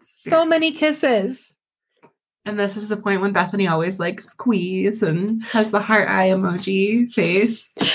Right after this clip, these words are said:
Speaker 1: <laughs> My eyes tear up a little bit. I just get so excited 'cause they're just so cute, and you've been waiting for an hour and a half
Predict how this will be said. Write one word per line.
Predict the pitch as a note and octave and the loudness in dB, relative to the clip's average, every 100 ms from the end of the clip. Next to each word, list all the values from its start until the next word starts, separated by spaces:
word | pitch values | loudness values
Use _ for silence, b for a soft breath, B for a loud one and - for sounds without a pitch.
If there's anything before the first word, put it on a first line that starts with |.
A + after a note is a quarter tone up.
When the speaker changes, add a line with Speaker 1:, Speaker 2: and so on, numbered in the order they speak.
| G#4 | 2
Speaker 1:
<laughs> | |
My | E4+ D#4+ | 2 2
eyes | C4 C4 F#4+ G4 | 2 2 2 2
tear | F4 D4+ | 2 2
up | D4 | 2
a | D4+ C#4+ | 2 2
little | C4 C4 C4 | 0 0 -2
bit. | B3+ C4 A3+ | 0 0 0
I | C4 | 0
just | C#4+ D4+ | 0 0
get | E4 D#4+ | 0 0
so | - - C4+ D4 | -2 0 2 2
excited | D4 C#4+ C#4 C4+ C#4 | 0 0 2 2 0
'cause | E4 D4+ | 0 0
they're | D#4+ F4 | -2 -2
just | D#4+ F4+ F4+ - | -2 -4 -4 -2
so | D4 D4+ | 0 0
cute, | D4+ - D4 C#4+ A#3+ | -4 -2 0 2 2
and | B3 | 2
you've | A#3+ | 2
been | C4 B3 | 2 0
waiting | C4 C4+ C4+ C#4+ | 0 -2 -2 -2
for | B3 | -2
an | G#3 A#3 | -2 -2
hour | C4+ C4+ | -2 -2
and | C4+ | -4
a | B3+ B3+ | -6 -4
half | B3 F#3+ A#3 - | -4 -4 -6 -10